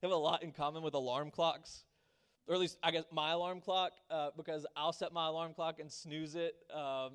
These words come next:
like, twenty times. And it's like, we just need to silence it. You just need to get rid of it. You need to turn it off.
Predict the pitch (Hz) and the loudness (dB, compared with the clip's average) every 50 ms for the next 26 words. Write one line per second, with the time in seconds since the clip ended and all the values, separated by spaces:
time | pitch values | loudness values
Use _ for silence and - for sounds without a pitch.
0 | 135 139 139 135 131 113 _ _ _ - 165 156 156 151 - 160 139 143 151 156 | -8 -6 -6 -6 -6 -8 _ _ _ -12 -10 -8 -8 -6 -4 -2 -2 0 -2 -2
1 | 165 165 - - - _ _ _ _ _ _ _ - - 165 165 160 - 165 156 | -4 -8 -12 -16 -20 _ _ _ _ _ _ _ -2 0 0 0 0 0 -2 -2
2 | 147 180 175 - 226 220 170 165 - 180 139 139 135 131 127 120 - - 120 110 | -2 -2 -4 -4 -4 -6 -6 -6 -4 -2 0 0 0 -2 -4 -6 -8 -10 -12 -12
3 | - 135 147 156 151 156 175 165 143 156 151 151 160 170 180 175 170 180 180 175 | -10 -10 -8 -8 -6 -6 -4 -2 0 0 2 2 4 4 4 4 4 4 4 4
4 | - 156 156 156 160 147 147 139 - - 214 185 202 196 185 180 175 170 175 165 | 2 0 -6 -8 -8 -8 -10 -10 -10 -6 -4 -2 0 2 4 6 6 6 4 2